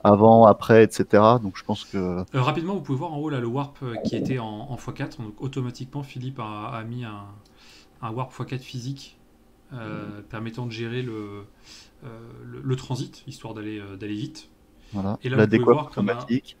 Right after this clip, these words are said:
Speaker 2: la décoiffe automatique à soixante-dix kilomètres, c'est pas la peine de la faire avant, puisque quoi qu'il arrive, votre G T, euh, qu'on appelle, euh,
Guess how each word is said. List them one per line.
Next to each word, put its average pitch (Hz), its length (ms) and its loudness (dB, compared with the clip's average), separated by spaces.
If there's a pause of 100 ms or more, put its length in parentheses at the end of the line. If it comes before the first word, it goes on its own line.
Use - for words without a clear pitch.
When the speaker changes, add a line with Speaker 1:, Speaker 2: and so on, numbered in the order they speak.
(100)
Speaker 2:
la 127 100 -4
décoiffe 139 280 -6
automatique 131 440 -10
à 123 40 -8
soixante-dix 113 340 -12
kilomètres, 120 340 -10
c'est - 100 -16
pas 117 120 -8
la 117 60 -8
peine 123 160 -10
de 123 80 -10
la 113 80 -12
faire 110 160 -14
avant, 113 160 -10
puisque - 280 -16
quoi 131 160 -10
qu'il 135 140 -12
arrive, 127 220 -8
votre 107 140 -12
G 113 180 -10
T, 135 200 -12 (640)
euh, 110 1120 -16
qu'on 113 140 -12
appelle, 107 280 -14
euh, 101 160 -14